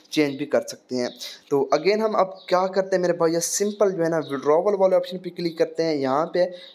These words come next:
तो सिंपल हमने विड्रॉवल वाले ऑप्शन पे क्लिक किया। तो जैसे हमने विड्रॉवल वाले ऑप्शन पे क्लिक किया, तो हमारे सामने कुछ इस तरीके का इंटरफेस आ जाएगा। तो हमारे जो है ना, वे-, अ,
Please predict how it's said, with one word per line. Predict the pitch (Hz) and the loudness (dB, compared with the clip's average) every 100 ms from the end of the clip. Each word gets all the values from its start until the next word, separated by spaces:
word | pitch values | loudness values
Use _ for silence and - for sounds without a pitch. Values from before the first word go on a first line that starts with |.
| _ | _
तो | 151 139 | 2 2
सिंपल | 127 - 196 202 196 | 2 0 0 2 2
हमने | 190 185 | 2 0
विड्रॉवल | 156 135 147 151 170 | 0 2 4 4 2
वाले | 160 160 | 2 4
ऑप्शन | 156 - 175 | 2 0 -8
पे | 156 | -8
क्लिक | - 160 - | -4 -4 -2
किया। | 151 | -2
तो | 143 | 0
जैसे | 131 123 151 160 214 | -2 2 2 2 0
हमने | 202 | 2
विड्रॉवल | 185 165 160 160 | 0 2 2 4
वाले | 151 156 | 2 4
ऑप्शन | 151 - | 2 -2
पे | 156 151 | -8 -8
क्लिक | 156 151 151 | -4 -4 0
किया, | 147 151 - - - | 0 0 -10 -14 0
तो | 151 | 2
हमारे | 151 170 202 | 4 2 2
सामने | 214 208 | 2 2
कुछ | 196 185 - | 0 -2 -2
इस | 180 - | -2 0
तरीके | 156 151 | -2 -2
का | 135 139 131 139 - | 2 2 2 -2 0
इंटरफेस | 156 151 - 170 185 185 - - | -2 -2 0 2 2 0 -6 -2
आ | 123 117 | -2 0
जाएगा। | 117 120 127 110 - - _ - | -2 0 0 0 -4 -20 _ 0
तो | 139 127 | 2 2
हमारे | 151 151 190 | 2 2 2
जो | 226 226 | 2 2
है | |
ना, | 214 | 2
वे-, | 135 - 170 196 | 0 0 2 2
अ, | - 151 147 139 | 2 2 2 2